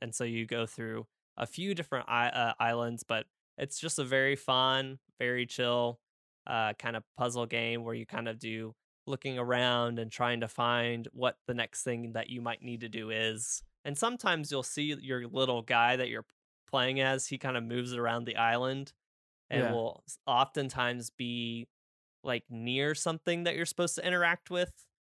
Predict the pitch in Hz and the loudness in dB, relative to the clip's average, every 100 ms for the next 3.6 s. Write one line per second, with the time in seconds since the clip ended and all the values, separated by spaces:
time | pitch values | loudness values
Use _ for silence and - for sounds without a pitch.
0 | - 131 127 131 120 120 123 120 123 117 | -12 -10 -2 0 2 4 2 2 -4 -6
1 | 110 113 - 123 117 110 113 - 113 - | -6 -10 -8 -6 -4 -4 -6 -8 -12 -8
2 | 120 120 120 117 113 107 - 135 120 - | -6 -6 -4 -2 -2 -4 -4 -6 -6 -12
3 | - - 113 110 113 | -12 -6 -4 -4 -8